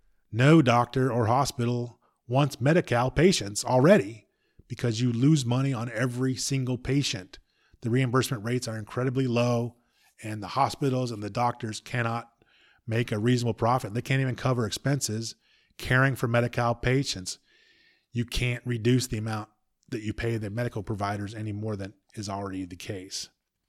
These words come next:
Or three, and this is gonna be your winning position, of course, you can raise taxes on everyone else. Uh, that is, you can have the highest taxed populace in the country pay even more taxes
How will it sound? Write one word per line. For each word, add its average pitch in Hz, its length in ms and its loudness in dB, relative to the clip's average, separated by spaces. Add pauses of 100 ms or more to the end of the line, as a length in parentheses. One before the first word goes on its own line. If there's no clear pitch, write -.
(760)
Or 131 200 4
three, 190 640 2
and 110 100 -6
this 117 160 -4
is 113 100 -8
gonna 123 180 -4
be 123 120 -2
your 117 160 -4
winning 127 400 -6 (180)
position, 117 400 -4
of 104 80 -14
course, 123 400 -8 (1040)
you 151 100 -4
can 98 200 -8
raise 143 280 2
taxes 98 580 -2 (500)
on 104 120 -10
everyone 147 360 0
else. 107 440 -8 (960)
Uh, 101 200 -16 (920)
that 123 140 2
is, 123 240 0
you 123 80 -4
can 92 120 -10
have 113 200 -4
the 101 180 -10
highest - 720 2
taxed 135 420 -2
populace 131 520 -2
in 143 120 -2
the 170 80 0
country 110 580 -4 (580)
pay 147 160 4
even 151 380 2
more 190 260 4
taxes 104 640 -6